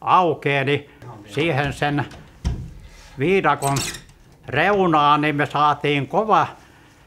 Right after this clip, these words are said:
ää, konekiväri tuli siihen ja olivat,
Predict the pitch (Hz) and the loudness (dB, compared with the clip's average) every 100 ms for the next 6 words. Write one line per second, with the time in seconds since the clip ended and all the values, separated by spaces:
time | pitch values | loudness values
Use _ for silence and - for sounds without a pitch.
0 | _ 143 151 131 170 190 180 - 165 151 | _ -2 0 -2 0 2 0 0 -2 0
1 | 151 143 143 165 160 143 - 185 170 131 | 2 0 0 0 0 0 0 0 0 0
2 | 143 139 131 - - 139 143 139 127 | 2 2 0 -6 -4 -2 0 0 0